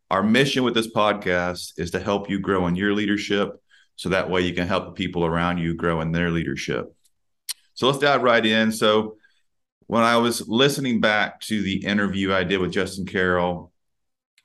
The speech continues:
a, a, a lot of things stood out, but I just wanna kinda give the audience a little recap of who he is. So, uh, he started Perfect Home Services about a year ago. He sold that to P one Service Group, which stands for People First.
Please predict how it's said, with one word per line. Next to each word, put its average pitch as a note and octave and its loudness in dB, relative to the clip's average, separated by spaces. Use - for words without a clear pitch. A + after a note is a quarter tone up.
a, F2 -2
a, F#2+ 2
a - -
lot G#2+ 2
of A2+ 0
things F2+ -2
stood F2+ 0
out, F2 2
but F2 2
I F#2 2
just G#2 -4
wanna A#2+ -2
kinda G#2 0
give G2 -2
the F2+ -2
audience F2 0
a F2+ -4
little F2 0
recap E2+ -2
of D#2+ -6
who F#2 -2
he F2+ -2
is. D#2+ -2
So, F2 0
uh, F2 -2
he G2+ -2
started A2+ 2
Perfect A2+ -2
Home G2+ -2
Services A2+ 0
about F2+ 0
a F#2 -2
year G2 2
ago. F#2+ -2
He F#2 -4
sold F#2 -2
that F2 0
to E2+ -2
P A2 -2
one G2 0
Service F#2 -2
Group, E2+ -4
which E2 -6
stands C3 -2
for - -2
People A2 0
First. E2 -4